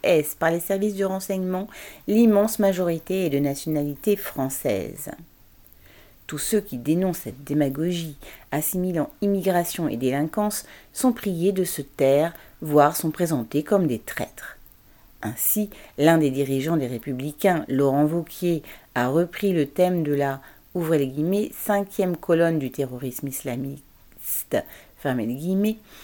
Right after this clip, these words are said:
allant jusqu'à accuser l'extrême gauche d'en être la vitrine légale. Son ami et néanmoins concurrent,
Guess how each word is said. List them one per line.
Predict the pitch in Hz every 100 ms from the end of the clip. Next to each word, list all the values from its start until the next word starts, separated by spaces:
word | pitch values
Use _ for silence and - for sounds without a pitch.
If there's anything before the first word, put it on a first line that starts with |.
| - - 220
allant | 233 247
jusqu'à | 233 226 - 214 -
accuser | 226 - 240 202 180
l'extrême | 196 233 - 214 202
gauche | 185 240 226
d'en | 196 160
être | 147 - 214
la |
vitrine | 160 131 - 180 185
légale. | 131 123 123 - - - - _ _ _ - - - - -
Son | - 175 147
ami | 139 165 190 -
et | 151
néanmoins | 151 160 160 143 127
concurrent, | - 123 - 180 175 175